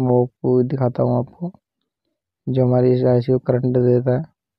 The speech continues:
तो ये हमारे बीपीएच power की सप्लाई, यहाँ पे से एक capacitor है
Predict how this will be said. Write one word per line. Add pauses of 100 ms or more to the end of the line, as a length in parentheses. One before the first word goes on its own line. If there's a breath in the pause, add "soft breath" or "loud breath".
(360)
तो
ये
हमारे
बीपीएच
power
की
सप्लाई,
यहाँ
पे
से
एक
capacitor
है